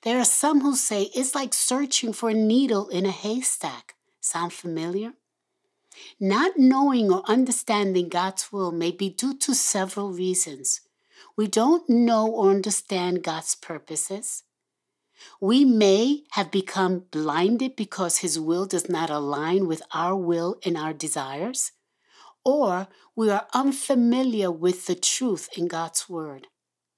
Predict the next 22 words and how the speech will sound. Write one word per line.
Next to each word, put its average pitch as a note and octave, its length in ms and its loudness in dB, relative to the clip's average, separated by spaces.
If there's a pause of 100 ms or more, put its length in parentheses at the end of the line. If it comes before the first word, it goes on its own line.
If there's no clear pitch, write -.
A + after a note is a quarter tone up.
(300)
The F#3+ 80 -2
Bible A#3 460 0
states G3 420 -2
that E3+ 220 -6
God's G#3+ 440 -2
word G3+ 360 -2
is F#3+ 200 -2
a E3+ 80 -2
lamp F#3+ 640 -2
to G3+ 200 -4
our F3 120 -2
feet - 600 -8 (300)
and G3+ 180 2
a F#3 120 2
light A3 580 0
to F#3+ 200 -2
our D3+ 220 -6
paths. - 680 -8 (720)
God C4+ 280 0
promises C4 680 2
to - 180 -4
lead, G#3 640 0